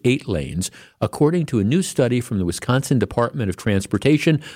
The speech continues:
a conclusion that opponents hope will not obtain final federal approval. The one point two billion dollar project would feature other changes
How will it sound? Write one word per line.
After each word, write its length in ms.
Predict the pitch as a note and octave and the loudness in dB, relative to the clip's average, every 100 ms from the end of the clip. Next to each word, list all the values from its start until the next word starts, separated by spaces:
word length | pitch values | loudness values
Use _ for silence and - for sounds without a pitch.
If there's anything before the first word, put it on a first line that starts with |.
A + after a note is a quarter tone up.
| - | -4
a 80 | A#2+ | -2
conclusion 580 | - G#2+ - G3 E3+ C#3 | 0 0 2 2 2 0
that 100 | G2+ | -2
opponents 460 | - D3+ D3+ B2+ | 0 2 2 0
hope 300 | - D#3+ D#3+ | 0 0 0
will 120 | A2+ G2 | -2 0
not 320 | B2 F3+ F3+ | 0 0 0
obtain 380 | B2+ - C3 A#2+ | -4 0 0 0
final 420 | - B2+ D3 D3 | 0 0 2 0
federal 580 | B2 C#3 B2+ B2 A#2+ A#2+ | 0 0 2 4 2 2
approval. 540 | A#2+ - F3 D#3+ - - - _ - | -4 2 2 2 -4 -14 -20 _ -2
The 100 | A#2 | 0
one 300 | G#2+ G3 G3 | 2 2 0
point 360 | E3 D#3 D3 | 0 0 0
two 280 | - D#3 D3 | 0 2 2
billion 500 | G2 B2+ E3+ F3+ E3 | 2 2 4 4 2
dollar 320 | C3+ B2 A#2+ | 2 2 2
project 640 | - - A#2+ G#2+ E2+ D#2 - | 0 0 2 2 -2 -4 -2
would 120 | A2 | -2
feature 400 | - B2+ - A2+ | 0 0 0 -2
other 280 | D#3+ G3+ E3+ | 0 2 0
changes 580 | - G2+ D#2+ C#2+ D#2 - | 0 -2 -2 -2 -6 -6